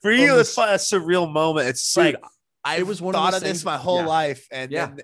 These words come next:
Speaker 1: and then I get slapped across the <laughs> face with this. Like, I didn't even
Speaker 2: Yeah.
Speaker 1: want this, and I'm getting it.
Speaker 2: And I was like,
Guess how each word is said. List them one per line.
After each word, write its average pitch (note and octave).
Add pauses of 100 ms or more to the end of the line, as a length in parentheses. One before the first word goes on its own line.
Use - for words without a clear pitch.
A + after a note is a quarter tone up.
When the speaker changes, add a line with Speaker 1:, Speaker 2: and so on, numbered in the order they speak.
Speaker 1:
and C3+
then C3+
I B2
get C3+
slapped E3
across D#3
the E3+
<laughs> -
face -
with A3
this. F#3
Like, E3+ (220)
I G3+
didn't G#3+
even F#3
Speaker 2:
Yeah. F3
Speaker 1:
want A#3
this, F#3+
and F3
I'm E3+
getting D#3
it. C3 (460)
Speaker 2:
And D#3
I D3+
was E3
like, C3